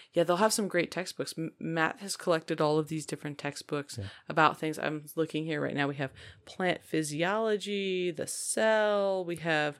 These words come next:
Speaker 2: I, I believe I have
Speaker 1: uh,
Speaker 2: four complete bachelor's degree majors here. I, obviously physics for me, math. There's biology, chemistry,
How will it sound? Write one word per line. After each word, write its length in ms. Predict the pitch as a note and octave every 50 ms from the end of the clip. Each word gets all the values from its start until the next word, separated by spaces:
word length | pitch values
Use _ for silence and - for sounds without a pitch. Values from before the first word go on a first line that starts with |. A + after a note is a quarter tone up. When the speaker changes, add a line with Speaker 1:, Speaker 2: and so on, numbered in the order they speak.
| - -
Speaker 2:
I, 220 | C3 A#2+ - -
I 20 | B2
believe 360 | B2 C3 B2+ C3+ C#3+ D3+ D3
I 60 | C3
have 220 | B2+ B2 A#2 A2+ B2
Speaker 1:
uh, 220 | D3+ D#3 - -
Speaker 2:
four 400 | - A#2 A#2 A#2+ A#2+ A#2+ B2 A#2
complete 720 | - - - A#2+ A2+ - - - A2 G#2+ G#2 G#2 G2+ G2+ - _ _ _ _ _ _ _
bachelor's 520 | - A2 G#2 G2+ - - - G#2 G2+ G2 -
degree 340 | - G#2+ G#2 G#2+ G2+ G2+ G2
majors 400 | G2 G2 F#2+ F2+ G2 G2 F#2 -
here. 140 | G#2 F2+
I, 100 | F2 E2+
obviously 340 | - - G#2 G#2 G#2 - A#2 G#2
physics 380 | - - A2+ G#2 G#2+ G#2 -
for 180 | - - A2+ A2
me, 360 | G#2+ G#2 G2+ G2 F#2+ G2 G2
math. 580 | G2 G2 G2 F#2+ F#2+ F#2+ F#2+ F#2+ - - - - _ _ _ _ _ _ _
There's 160 | - A2 G2+
biology, 560 | G2+ G#2+ G2 G2 G2 G2+ G#2 G#2 G2+ G#2 G2+ G2
chemistry, 720 | - - A2 G2+ G2+ G2 - - G#2 G2 G2 G2 F#2+ -